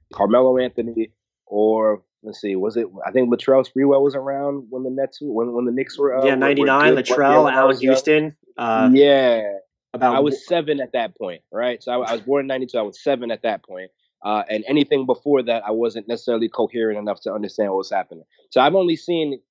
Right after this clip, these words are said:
Speaker 1: co-, I've only seen good New York basketball two periods of my life.
Speaker 2: <laughs>
Speaker 1: Once, and, and then no, and then there's a third time when Darren Williams was there with the Nets, and, and, and they were semi okay.
Speaker 2: Yeah,
Speaker 1: Right? So
Speaker 2: <laughs> they
Speaker 1: the
Speaker 2: were se-
Speaker 1: homer,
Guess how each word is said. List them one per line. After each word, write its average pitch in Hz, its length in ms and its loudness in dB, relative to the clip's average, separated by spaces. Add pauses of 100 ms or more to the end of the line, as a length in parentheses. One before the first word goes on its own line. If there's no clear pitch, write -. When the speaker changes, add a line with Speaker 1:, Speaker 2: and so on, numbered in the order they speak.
(180)
Speaker 1:
co-, 139 300 0
I've 135 120 -4
only 160 160 -2
seen 131 280 -6
good 139 240 2
New 135 100 -6
York 123 220 -2
basketball 117 520 -4 (160)
two - 180 -8
periods 123 320 2
of 107 60 -8
my 107 120 -2
life. 87 260 -6 (200)
Speaker 2:
<laughs> - 220 -8
Speaker 1:
Once, 131 380 0 (300)
and, 160 200 0
and 190 120 2
then 202 120 0
no, 214 160 4
and 135 140 -4
then 147 100 0
there's 147 140 2
a - 100 -20
third 180 200 -2
time 139 220 0
when 127 160 -4
Darren 139 300 0
Williams 135 280 -6
was 131 100 -8
there 127 180 0
with 123 120 -8
the 113 100 -10
Nets, 120 320 -2 (380)
and, 117 360 -2
and, 110 360 -4 (120)
and 107 240 -6
they 117 140 2
were 117 220 2
semi 123 480 -2
okay. 104 400 -2 (280)
Speaker 2:
Yeah, - 100 4
Speaker 1:
Right? 120 60 2
So - 200 2
Speaker 2:
<laughs> - 40 4
they 254 100 12
Speaker 1:
the 233 60 10
Speaker 2:
were 240 160 8
se- 185 200 8
Speaker 1:
homer, 165 120 6